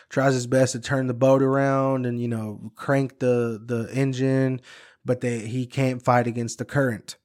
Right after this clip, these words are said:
So they end up falling down the waterfall. When they fall down the waterfall, uh, you know,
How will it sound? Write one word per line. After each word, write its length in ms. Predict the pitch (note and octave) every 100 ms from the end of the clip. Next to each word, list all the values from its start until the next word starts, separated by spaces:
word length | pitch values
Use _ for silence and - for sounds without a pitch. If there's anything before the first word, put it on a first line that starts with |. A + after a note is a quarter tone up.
| -
So 460 | - B2 A#2+ B2+ _ _
they 160 | A#2+ B2
end 100 | B2
up 100 | A2+
falling 600 | - C3 C3 B2+ C3 B2+ - _ _ - - _ B2
down 280 | A#2+ A#2+
the 80 | B2+
waterfall. 600 | C#3 D#3 C#3 - F#2+ C#2+ - _ _ _ _ _ _ _ _ _ _ _ _ -
When 100 | B2+
they 80 | C3
fall 240 | - C3+
down 180 | C3 B2+
the 80 | A#2
waterfall, 640 | B2 D3 B2+ B2 A#2 A2 - - - - - _ -
uh, 240 | A#2 A2
you 120 | A#2 B2
know, 280 | G2+ F2